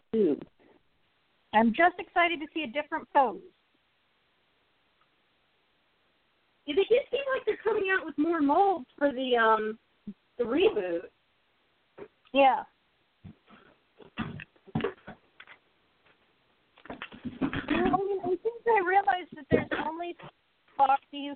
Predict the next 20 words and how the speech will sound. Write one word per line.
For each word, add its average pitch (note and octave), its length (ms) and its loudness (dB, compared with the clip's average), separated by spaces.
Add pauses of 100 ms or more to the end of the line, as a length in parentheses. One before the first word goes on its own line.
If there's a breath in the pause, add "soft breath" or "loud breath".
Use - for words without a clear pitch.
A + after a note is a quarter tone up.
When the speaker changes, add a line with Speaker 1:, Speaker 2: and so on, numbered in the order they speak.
Speaker 2:
can A3+ 320 -12
go C4 480 2 (440)
with C4+ 160 2 (100)
just C4 300 4
having C#4+ 320 2 (180)
the G#3+ 80 -10 (180)
same C4+ 360 -2 (160)
six C4 200 2 (300)
ponies, D#4+ 600 2 (680)
the C#4+ 180 4
exact A#3 600 2 (400)
same C4+ 140 -6 (160)
mold C4 240 -4 (300)
every A#3 80 -16 (440)
single C4 340 2
time. D4+ 420 4 (2250)
Speaker 1:
Yeah. F#4 220 4
Speaker 2:
But - 120 -4
they've - 280 -2
tried F4+ 260 2